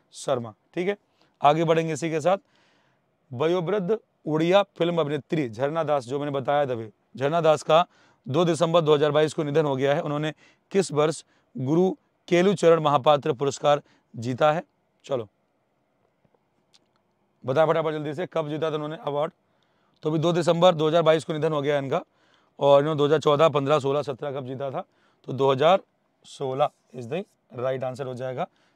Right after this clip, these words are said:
इन्होंने जीता था पुरस्कार गुरु केलुचरण महापात्रा। ठीक, आगे बढ़ेंगे। अमेरिकी थिंक टैंक जिनका नाम है अर्ली वार्निंग प्रोजेक्ट की दिसंबर दो हज़ार बाईस में एक नई रिपोर्ट के अनुसार किस देश ने नई सामूहिक हत्याओं के मामले में उच्चतम जोखिम वाले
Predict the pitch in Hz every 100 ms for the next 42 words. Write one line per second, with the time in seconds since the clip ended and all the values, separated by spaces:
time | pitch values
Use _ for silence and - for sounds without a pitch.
0 | - 135 143 135 147 143 131 131 - 139
1 | 175 _ _ _ 123 139 160 - 147 156
2 | - 143 165 131 123 147 127 - 120 -
3 | _ _ 175 190 _ _ _ _ _ 139
4 | 156 170 165 165 190 - _ _ _ _
5 | _ - 160 175 165 233 - 175 165 160
6 | 202 156 143 151 156 156 160 139 143 160
7 | 151 151 156 139 139 147 - 147 131 143
8 | 139 151 131 135 135 127 127 143 147 -
9 | _ _ - 151 147 180 147 156 123 143
10 | 131 - 135 156 _ _ _ _ 202 151
11 | 156 143 160 170 - _ _ 139 147 185
12 | 170 147 147 147 127 - 147 147 135 127
13 | 131 131 151 - _ _ - 147 143 185
14 | 170 151 - 143 127 127 143